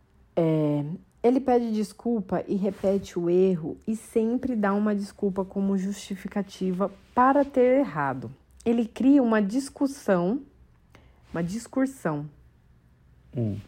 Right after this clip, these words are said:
Speaker 1: Bem chata toda vez que faz algo que me incomodou e joga todos os meus erros anteriores na minha cara.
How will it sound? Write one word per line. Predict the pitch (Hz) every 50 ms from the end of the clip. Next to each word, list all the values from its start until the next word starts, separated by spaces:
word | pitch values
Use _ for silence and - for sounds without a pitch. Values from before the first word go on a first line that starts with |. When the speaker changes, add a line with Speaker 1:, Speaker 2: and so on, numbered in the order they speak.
| - - - - - - - - - _ _ _ - 196
Speaker 1:
Bem | 190 196 262 311 392 381
chata | - - 269 233 226 240 240 254 247
toda | 240 262 269 262 330
vez | 302 277 277 269 269
que | - - 254
faz | 269 - 240 240 240 226 214
algo | 202 196 202 202 220 220
que | - - 233
me | 226 226
incomodou | 226 220 - 233 220 220 220 220 196 180 170 170 175 190 -
e | - 247
joga | 233 254 262 254 285
todos | 277 277 - - 247 226 240 247 262 277
os | 277 269 262
meus | 269 269 277 269 233 208
erros | 208 208 214 220 220 208 233
anteriores | 277 339 - - 339 320 294 285 240 202 185 180 180 185 190 214 214 214
na | 226 220 214
minha | 214 214 208 208 220 247
cara. | - - _ - 175 156 160 160 160 151 139 127